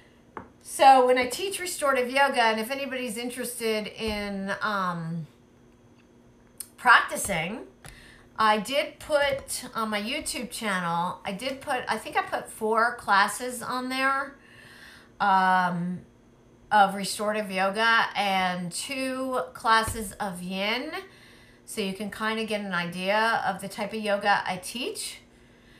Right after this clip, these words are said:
So they're not moving practices. They're, um, well, actually, we move a little bit in yin, but I'm gonna focus on restorative for this talk. The restorative yoga, I usually do four, four to five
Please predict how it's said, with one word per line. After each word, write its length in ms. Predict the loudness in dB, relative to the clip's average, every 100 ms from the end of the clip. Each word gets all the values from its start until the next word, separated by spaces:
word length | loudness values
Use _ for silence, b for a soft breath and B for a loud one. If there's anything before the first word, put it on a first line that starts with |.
| B B B
So 240 | -10 -6 -2
they're 160 | -2
not 380 | 2 4 4 2
moving 420 | -6 -6 -6 -8
practices. 1000 | 0 2 2 2 -6 -6 -6 -6 -6 -8
They're, 440 | -6 -4 -2 -2 -2
um, 560 | 0 0 -2 -4 -8 -12 -10
well, 120 | 4 6
actually, 280 | 6 2
we 120 | -6 -6
move 220 | -6 -4
a 60 |
little 180 | -2 -2
bit 220 | -2 -4
in 80 | -6
yin, 340 | -4 -2 -2 0
but 180 | -2 -2 -8
I'm 100 | -6
gonna 160 | -6
focus 420 | -4 -4 -4 -6
on 140 | -6 -2
restorative 580 | -2 -2 -6 -4 -6 -8
for 140 | -10
this 220 | -10 -10
talk. 420 | -4 0 2 0 -8 B B B B B B
The 100 | -8
restorative 600 | -6 -6 0 2 2 0
yoga, 840 | 0 0 4 4 4 4 2 0 -4 -12 _ _ -16 -10
I 80 |
usually 420 | -6 -4 2 2 2
do 520 | -4 -4 -4 -2 -2 -4 -8
four, 760 | -16 -4 2 6 8 6 2 -8
four 300 | -6 0 0
to 120 | -2 -10
five 580 | -2 2 4 4 2